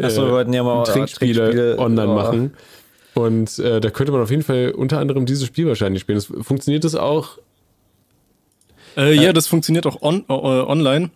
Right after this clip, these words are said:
Speaker 3: Das Ding ist, manche Sachen sind dann halt irgendwie, dass man, ähm, dem anderen was ins Gesicht malen darf oder ein Gesichtstattoo verpassen oder irgendwie sowas in die Richtung. Äh, das ist dann halt ein bisschen schwer, wenn man nicht nebeneinander sitzt,
Speaker 2: Ja,
Speaker 3: aber
Speaker 2: findet man
Speaker 3: da kann man
Speaker 2: bestimmt
Speaker 3: sich halt
Speaker 2: was
Speaker 3: einfach
Speaker 2: anderes. Oder
Speaker 3: alternative
Speaker 2: man,
Speaker 3: Sachen überlegen.
Speaker 2: ja, oder man k-, klickt einfach nochmal.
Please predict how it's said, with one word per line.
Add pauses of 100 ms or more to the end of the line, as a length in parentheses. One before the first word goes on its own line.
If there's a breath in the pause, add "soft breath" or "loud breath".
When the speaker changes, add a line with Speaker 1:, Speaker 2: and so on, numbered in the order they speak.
(140)
Speaker 3:
Das
Ding
ist,
manche
Sachen
sind
dann
halt
irgendwie,
dass
man,
ähm,
dem
anderen
was
ins
Gesicht
malen
darf
oder
ein
Gesichtstattoo
verpassen
oder
irgendwie
sowas
in
die
Richtung. (400 loud breath)
Äh,
das
ist
dann
halt
ein
bisschen
schwer,
wenn
man
nicht
nebeneinander
sitzt,
Speaker 2:
Ja,
Speaker 3:
aber
Speaker 2:
findet
man
Speaker 3:
da
kann
man
Speaker 2:
bestimmt
Speaker 3:
sich
halt
Speaker 2:
was
Speaker 3:
einfach
Speaker 2:
anderes.
Oder
Speaker 3:
alternative
Speaker 2:
man,
Speaker 3:
Sachen
überlegen.
Speaker 2:
ja,
oder
man (220)
k-, (120)
klickt
einfach
nochmal.